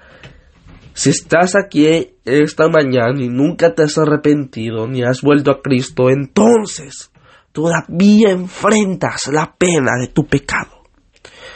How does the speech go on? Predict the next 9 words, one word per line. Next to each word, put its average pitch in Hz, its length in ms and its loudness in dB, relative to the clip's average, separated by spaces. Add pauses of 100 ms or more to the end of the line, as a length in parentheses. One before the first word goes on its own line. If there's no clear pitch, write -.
(400)
Todavía 180 600 4
estás - 460 -6
en 175 220 -4
peligro 156 840 0 (360)
de 139 80 -2
ser 160 240 0
aplastado 151 1300 -2
tú 127 100 -6
mismo. 101 500 -12